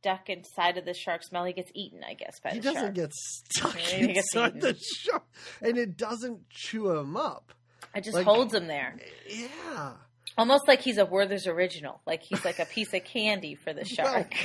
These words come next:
Speaker 2: we do find out later
Speaker 1: <laughs>
Speaker 2: the shark seems to have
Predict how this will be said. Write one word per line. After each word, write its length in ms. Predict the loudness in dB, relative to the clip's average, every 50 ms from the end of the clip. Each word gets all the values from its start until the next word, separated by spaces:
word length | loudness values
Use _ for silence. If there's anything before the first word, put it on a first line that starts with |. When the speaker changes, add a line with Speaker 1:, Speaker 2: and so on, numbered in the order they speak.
| -4 0 2
Speaker 2:
we 140 | 2 2 2
do 280 | 2 2 0 2 0
find 300 | 2 4 6 6 6 6 4
out 140 | 2 2 2
later 400 | 4 2 4 4 4 2 2 0 -2 -6 -8
Speaker 1:
<laughs> 140 | -10 -8 _
Speaker 2:
the 120 | 0 0 0
shark 460 | 0 2 2 2 2 0 0 -4 -6
seems 320 | -6 -6 -6 -6 -4 -2
to 60 | -2 -2
have 120 | -2 -2